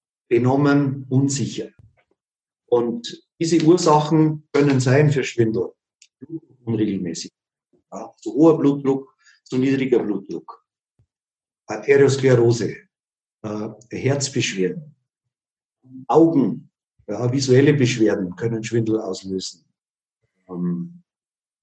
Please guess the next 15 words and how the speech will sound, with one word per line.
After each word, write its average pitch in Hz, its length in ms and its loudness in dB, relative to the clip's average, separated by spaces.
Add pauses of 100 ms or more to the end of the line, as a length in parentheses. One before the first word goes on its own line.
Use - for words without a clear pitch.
(240)
H 135 140 4
B 147 200 6
S-Geschichten, - 1800 -2 (760)
ähm, 98 680 -4 (280)
was 95 160 -8
noch? 113 240 0
Infektionskrankheiten, 156 1300 2 (480)
Fieber, 156 500 0
in 127 120 2
der 131 140 4
Rekonvaleszenz 139 960 2
kann 135 180 0
man 123 100 4
Schwindel 113 420 -2
haben. 90 280 -20